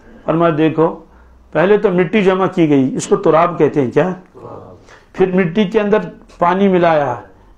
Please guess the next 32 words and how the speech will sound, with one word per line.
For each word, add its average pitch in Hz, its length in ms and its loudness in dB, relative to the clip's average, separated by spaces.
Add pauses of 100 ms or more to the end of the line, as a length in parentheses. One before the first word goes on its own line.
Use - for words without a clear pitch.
इसको 160 280 -2
तीन 190 500 -2
कहते 143 280 -2
हैं, 123 140 -2
क्या? 175 240 -2 (680)
गारा, 147 640 -2 (380)
लाजिब, 151 400 0
चिपकने 165 400 0
वाला। 139 400 -2 (540)
फिर 226 120 -2
जब 277 140 0
उसको 269 220 -2
बहुत 220 320 0
दिनों 240 260 0
तक 240 140 0
रखा, 208 520 -2 (460)
जाहिर 190 200 0
सी 208 120 0
बात 214 200 0
है 208 80 0
तो 208 80 2
सूख 240 260 -2
जाएगा 240 320 2
ना, 262 320 -2 (560)
तो 185 80 2
उसको 190 260 0
स-, - 340 -14 (300)
पहले 165 180 2
गु-, 165 120 0
वो 170 280 -2
बना 170 240 0
लिया, 233 340 -2